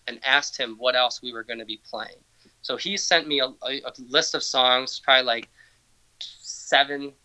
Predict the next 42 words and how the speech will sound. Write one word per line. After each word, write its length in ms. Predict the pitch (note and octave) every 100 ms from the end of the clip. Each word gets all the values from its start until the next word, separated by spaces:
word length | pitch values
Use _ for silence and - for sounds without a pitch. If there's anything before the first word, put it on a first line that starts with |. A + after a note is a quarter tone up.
| _
seven 360 | - - C#3+ C#3+
songs, 380 | - C#3 C#3+ C#3+
I'd 160 | C#3+ D3
say. 400 | - C#3+ D3 -
The 80 | B2
singles, 380 | - C3+ C3 B2
obviously, 460 | B2 B2+ B2+ C#3
among 340 | B2 A2+ A#2+ B2+
them. 300 | C3 B2+ C3 _ _ _ _ _
Um, 340 | B2+ B2+ B2+ B2+ -
and 100 | C#3+
then 100 | D#3
I 80 | D3+
looked 240 | C#3+ D#3 D#3+
up 100 | D#3
the 80 | B2+
lyrics. 680 | C3+ E3+ D3 C#3 - - - _ _ _ _ _ - _
I 100 | D#3
found 260 | - D#3+ D#3+
it 120 | -
best 260 | C#3 D3 -
to 120 | -
actually 260 | C#3+ -
just 220 | B2+ B2+ -
write 400 | G#2+ A2+ C3+ -
the 60 | C3+
lyrics 400 | C3+ B2+ A#2+ -
out 400 | A#2 A#2 E3 - - - - -
rather 240 | B2 C3
than 180 | C3+ A#2
just 260 | C3+ C3+ -
read 220 | A#2+ C3
them 160 | C#3+
and 120 | A#2+ A2+
memorize 460 | A#2 B2+ B2+ C#3+
them. 200 | D#3+ F3 - - _ -
So 180 | -
I'd 180 | C#3 B2+
write 180 | D3+ F3
'em 140 | D3+ D3
out, 260 | E3+ C#3
which 300 | B2+ - -